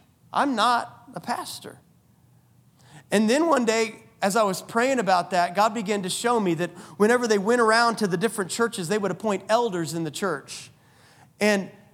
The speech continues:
as I began to look at some of the different leaders in the church or leaders in the body of Christ, even in Scripture, I started to notice that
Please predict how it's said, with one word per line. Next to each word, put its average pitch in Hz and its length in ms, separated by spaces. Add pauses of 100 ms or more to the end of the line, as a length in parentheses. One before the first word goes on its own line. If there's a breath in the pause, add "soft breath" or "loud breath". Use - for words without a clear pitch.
(140)
as 208 140
I 226 60
began 214 360
to 214 80
look 240 280
at 196 80
some 233 200
of 220 80
the 190 60
different 202 460 (340 loud breath)
leaders 220 640
in 214 240
the 185 80
church 233 480
or 175 80
leaders 214 400
in 208 60
the 196 80
body 202 240
of 175 80
Christ, 220 340
even 190 200
in 175 80
Scripture, 233 520
I 175 80
started 214 360
to 180 80
notice 214 440
that 185 200